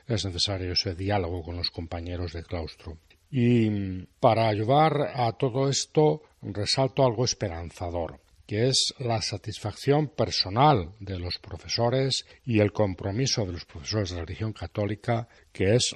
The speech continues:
respaldado continuamente por el área de enseñanza religiosa escolar y educación católica dentro de la Delegación de Evangelización Misionera. Desde el área se ofrece acompañamiento, formación, crecimiento en el sentimiento de pertenencia. Importante sentirse cuerpo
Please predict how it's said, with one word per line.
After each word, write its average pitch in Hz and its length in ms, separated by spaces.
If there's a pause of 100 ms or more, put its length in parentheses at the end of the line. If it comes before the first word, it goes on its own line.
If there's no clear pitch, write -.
respaldado 107 840
continuamente 107 880
por 95 220
el 87 80
área 107 280
de 95 60
enseñanza 98 420
religiosa 98 680
escolar 101 540
y 87 120
educación 90 480
católica 98 680 (180)
dentro 107 460
de 92 80
la 90 140
Delegación 85 440
de 92 80
Evangelización 90 720
Misionera. 87 640 (320)
Desde 95 220
el 107 80
área 120 380
se - 100
ofrece 117 340
acompañamiento, 107 1080
formación, 120 800 (280)
crecimiento 113 760
en 95 60
el 95 100
sentimiento 104 580
de 95 80
pertenencia. 98 760
Importante 95 800
sentirse - 500
cuerpo 104 800